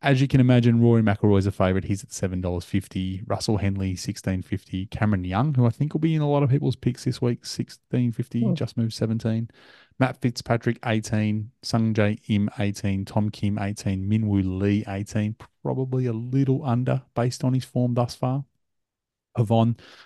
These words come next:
Speaker 1: the winner earlier in the year, uh, twenty-two. And then you're sort of going down to Chris Kirk, who won last year at thirty-two dollars, uh,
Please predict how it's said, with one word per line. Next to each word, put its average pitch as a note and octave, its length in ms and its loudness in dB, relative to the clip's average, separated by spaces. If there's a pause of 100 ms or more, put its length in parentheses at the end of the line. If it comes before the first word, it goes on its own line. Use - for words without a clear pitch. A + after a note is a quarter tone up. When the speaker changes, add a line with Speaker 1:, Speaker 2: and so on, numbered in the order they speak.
(140)
Speaker 1:
the G2+ 100 2
winner G#2+ 420 4
earlier G#2 280 2
in G2+ 80 0
the G2+ 80 0
year, G2+ 560 0
uh, F#2 320 -2 (120)
twenty-two. A2 640 2 (680)
And F#2 160 -2
then F#2+ 120 0
you're F#2 80 -2
sort F#2+ 160 -4
of F#2 80 -6
going F2+ 240 -2
down F2+ 220 -2
to - 160 -10
Chris - 260 0
Kirk, F2+ 300 -2
who F#2 100 -4
won F2+ 200 -4
last F2+ 400 -8
year F2+ 120 -4
at - 80 -10
thirty-two F#2 580 -4
dollars, F#2 540 -4 (140)
uh, - 120 -12